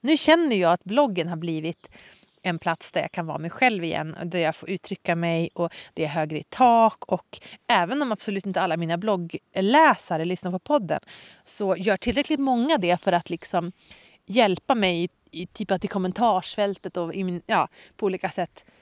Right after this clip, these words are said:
eh, claima den här platsen för mig själv. Och det är jag så otroligt glad över. Men då har också podden lite grann tappat sin funktion. Plus att jag kan känna så här, att det är ju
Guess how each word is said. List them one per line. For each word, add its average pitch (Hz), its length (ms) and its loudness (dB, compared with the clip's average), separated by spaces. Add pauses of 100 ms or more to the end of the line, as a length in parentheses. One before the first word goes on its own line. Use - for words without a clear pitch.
(180)
eh, 160 320 -4
claima 226 480 0
den 208 140 0
här 175 260 2
platsen 247 480 0
för 175 80 -4
mig 175 120 -8
själv. 175 280 -6
Och 233 80 -4
det 254 140 2
är 202 80 6
jag 185 100 2
så - 100 -12
otroligt 220 580 -4
glad 294 460 2
över. 165 300 -4 (320)
Men 214 380 2 (180)
då 269 440 4
har 311 100 6
också 214 260 -2
podden 220 480 0
lite 220 160 -6
grann 202 400 4
tappat - 400 -2
sin 175 300 -4 (400)
funktion. 208 440 2 (120)
Plus 370 320 4
att 196 80 0
jag 180 100 0
kan 185 100 -2
känna 170 220 -4
så 254 100 -6
här, 233 200 2 (580)
att 196 140 -8 (800)
det 202 180 -4
är 202 80 0
ju 233 200 -2